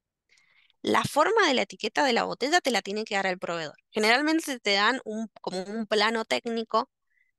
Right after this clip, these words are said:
eh, y eso te ayuda a, a poder generar la, la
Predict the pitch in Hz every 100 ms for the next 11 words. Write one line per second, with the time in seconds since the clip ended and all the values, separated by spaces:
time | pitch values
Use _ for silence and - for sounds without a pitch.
0 | _ 196 180 175 175 170 175 - 208 196
1 | 226 254 196 175 180 190 208 214 - 170
2 | 165 - - 190 - 160 170 - 190 170
3 | 175 190 190 175 165 170 156 165 _ _
4 | - 170